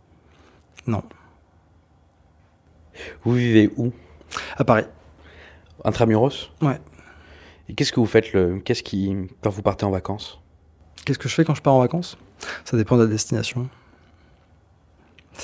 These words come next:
Speaker 1: Je sais pas, je, je, dans trois semaines, je pars à, à Séoul, donc on, je, je vais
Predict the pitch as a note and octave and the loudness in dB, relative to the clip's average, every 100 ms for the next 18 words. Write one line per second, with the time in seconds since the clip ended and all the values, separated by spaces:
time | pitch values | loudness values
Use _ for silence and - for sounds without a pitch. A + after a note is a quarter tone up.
0 | - - - - - - A#2 B2+ A#2 - | -14 -14 -16 -16 -16 -4 0 0 0 -4
1 | - - - - G2 G2+ - A2 - A#2 | -2 -2 -2 -4 -4 -4 -4 -6 -4 -2
2 | A#2 G#2+ A2 G#2 G2 G2 G#2+ - A2+ C3 | -2 0 0 2 2 2 0 2 4 4
3 | A#2+ G#2 A2 G2+ G2+ G#2+ G2+ B2 A2+ A2 | 4 -2 -4 -4 -4 -8 -10 -12 -10 -8
4 | G#2+ G2+ | -8 -8